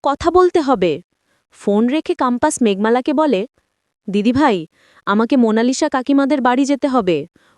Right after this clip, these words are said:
অভিজ্ঞান দত্ত, মোনা ম্যাডাম, সবাই যাবে আমার সঙ্গে, কাকিমার যোগাযোগ আছে,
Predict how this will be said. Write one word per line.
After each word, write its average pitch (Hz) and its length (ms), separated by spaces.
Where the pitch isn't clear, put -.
অভিজ্ঞান 233 540
দত্ত, 254 340
মোনা 233 280
ম্যাডাম, 240 340
সবাই 247 380
যাবে 294 220
আমার 262 280
সঙ্গে, 302 280
কাকিমার 277 480
যোগাযোগ 262 460
আছে, 220 300